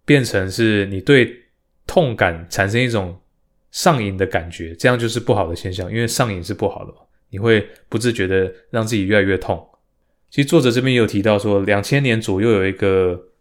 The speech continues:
实验是，呃，十四个受试者，他们去泡一个小时的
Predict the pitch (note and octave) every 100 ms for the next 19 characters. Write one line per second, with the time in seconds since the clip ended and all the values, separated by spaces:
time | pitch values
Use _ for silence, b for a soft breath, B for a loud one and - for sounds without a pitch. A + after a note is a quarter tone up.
0 | _ - - G#2 B2+ A2 G#2+ A#2+ A2 G#2
1 | G2 b b b _ _ - F#2+ F#2 F2+
2 | - _ - - - - A#2+ - D#3 A2+
3 | G2 - B2+ G#2+ A#2+ G#2 E2 D#2+ - _
4 | _ _ _ - A2+ G#2 F#2+ F#2+ - -
5 | C3+ C3 - C3+ G#2+ C3+ B2+ - F2+ F2+
6 | - F#2 F#2+ G2